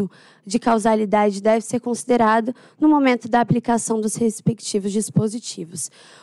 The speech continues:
Outro fator extremamente relevante, bastante citado pela Procuradoria Federal junto à aneel, sobretudo no parecer cinco cinco de dois mil e vinte e dois, é o fato de que,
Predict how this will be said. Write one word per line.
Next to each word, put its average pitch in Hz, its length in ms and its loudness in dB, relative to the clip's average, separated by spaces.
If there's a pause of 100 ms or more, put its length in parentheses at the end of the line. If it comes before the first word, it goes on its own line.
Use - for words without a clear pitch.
Outro 320 320 4
fator 233 520 4
extremamente 254 840 2
relevante, 220 680 2
bastante 226 500 0
citado 214 520 0
pela 202 200 0
Procuradoria 202 760 0
Federal 196 460 0
junto 196 280 0
à - 20 0
aneel, 196 320 4 (360)
sobretudo 247 600 2
no 277 140 4
parecer 226 500 2
cinco 262 380 -2
cinco 233 340 0
de 196 140 -2
dois 202 200 2
mil 202 120 4
e 202 40 0
vinte 208 280 -2
e - 20 -2
dois, 226 380 2 (440)
é 277 140 4
o 294 60 4
fato 233 460 0
de 208 180 0
que, 220 400 0